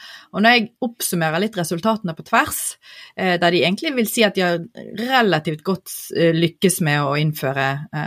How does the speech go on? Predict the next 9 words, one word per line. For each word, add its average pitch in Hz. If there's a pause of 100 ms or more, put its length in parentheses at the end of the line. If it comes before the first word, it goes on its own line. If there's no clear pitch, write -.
agil 147
metodikk, 254 (140)
og, 151
eller 147 (240)
agil 156
måte 147
å, -
å 147
jobbe 165